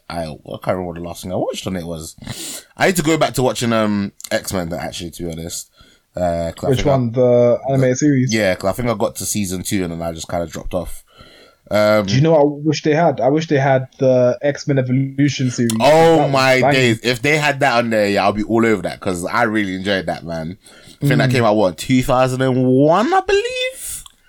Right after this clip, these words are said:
Speaker 2: I don't know.
Speaker 1: I feel like that came out
Speaker 2: I really
Speaker 1: two thousand and one.
Speaker 2: don't know.
Speaker 1: Yeah, I feel like it came out when I was in year eight, but yeah. Um,
Speaker 2: Mm.
Speaker 1: all right, cool. Um, the last but not least, uh, we had the Borat two trailer.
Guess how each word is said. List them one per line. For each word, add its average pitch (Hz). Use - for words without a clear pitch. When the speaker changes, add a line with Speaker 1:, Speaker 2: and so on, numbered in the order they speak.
Speaker 2:
I 135
don't 120
know. 104
Speaker 1:
I -
feel -
like 117
that 117
came 117
out 104
Speaker 2:
I 147
really 131
Speaker 1:
two -
thousand -
and 92
one. 87
Speaker 2:
don't 101
know. 120
Speaker 1:
Yeah, 90
I -
feel 120
like 107
it -
came 101
out 90
when 90
I 87
was 82
in 85
year 85
eight, -
but -
yeah. 80
Um, 123
Speaker 2:
Mm. 117
Speaker 1:
all 131
right, 110
cool. 160
Um, 123
the 117
last 139
but 117
not 120
least, 131
uh, 113
we 113
had 107
the 107
Borat 107
two 120
trailer. 123